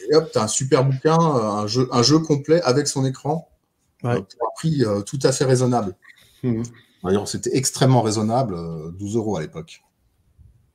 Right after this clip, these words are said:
Speaker 1: Ah,
Speaker 2: Ouais,
Speaker 1: ouais.
Speaker 2: je confirme.
Speaker 3: Ouais,
Speaker 1: C'était
Speaker 3: douze balles,
Speaker 1: plus
Speaker 3: ouais.
Speaker 1: que, enfin, c'était trop raisonnable, même. Trop
Speaker 2: Oui.
Speaker 1: raisonnable. Puisque, bon, l'aventure éditoriale, elle n'a duré qu'un temps, parce que, bah, <laughs> voilà, c'était peut-être pas assez cher, en fait.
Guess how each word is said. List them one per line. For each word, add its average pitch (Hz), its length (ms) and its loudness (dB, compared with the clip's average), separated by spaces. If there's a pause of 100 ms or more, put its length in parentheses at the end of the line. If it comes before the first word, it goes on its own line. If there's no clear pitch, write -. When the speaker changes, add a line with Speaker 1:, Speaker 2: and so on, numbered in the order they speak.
(460)
Speaker 1:
Ah, 104 200 2
Speaker 2:
Ouais, 104 80 2
Speaker 1:
ouais. 95 80 0
Speaker 2:
je - 60 -10
confirme. 127 360 0 (440)
Speaker 3:
Ouais, 131 200 -2
Speaker 1:
C'était 123 120 0
Speaker 3:
douze 117 140 0
balles, 113 160 2
Speaker 1:
plus 165 140 2
Speaker 3:
ouais. 113 40 -8
Speaker 1:
que, 98 180 -8
enfin, 104 140 -2
c'était 117 260 -2
trop 165 320 8
raisonnable, 98 580 0
même. 80 260 -8 (680)
Trop 131 120 0
Speaker 2:
Oui. 156 60 10
Speaker 1:
raisonnable. 151 240 4 (500)
Puisque, - 260 -8
bon, 113 140 2
l'aventure 113 420 0
éditoriale, 117 500 2
elle 101 100 0
n'a 107 120 0
duré 120 260 0
qu'un 120 180 -4
temps, 151 380 0
parce 95 160 -6
que, 104 100 -10
bah, 104 200 0
<laughs> - 800 -2
voilà, 107 160 0
c'était 120 220 -6
peut-être 123 280 -4
pas 143 120 8
assez 135 200 4
cher, 104 260 -2
en 85 60 -8
fait. - 360 -14